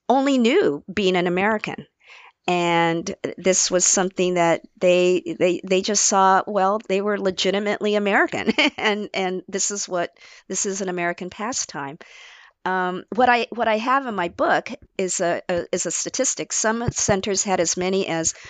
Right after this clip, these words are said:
a hundred seventeen teams playing in different leagues, complete with uniforms, coaches, umpires, and hotly contested championships. Sometimes the guards, who were, uh, armed U S,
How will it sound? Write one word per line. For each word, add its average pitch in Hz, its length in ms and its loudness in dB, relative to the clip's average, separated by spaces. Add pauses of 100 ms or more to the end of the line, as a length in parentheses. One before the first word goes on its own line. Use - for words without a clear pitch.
(460)
a 196 40 -4
hundred 254 320 2
seventeen 220 720 0
teams 285 380 2
playing 202 320 0
in 180 80 2
different 190 280 -4
leagues, 175 300 0
complete 190 360 0
with 175 140 -2
uniforms, 226 580 0
coaches, 185 580 0
umpires, 170 640 0
and 165 200 -2
hotly 175 320 -2
contested - 600 -6
championships. - 800 -6 (560)
Sometimes 233 580 0
the 180 80 -6
guards, 214 680 2
who 202 120 -10
were, 180 260 -4 (460)
uh, 170 280 -6
armed 196 580 2
U 190 200 -2
S, - 300 -4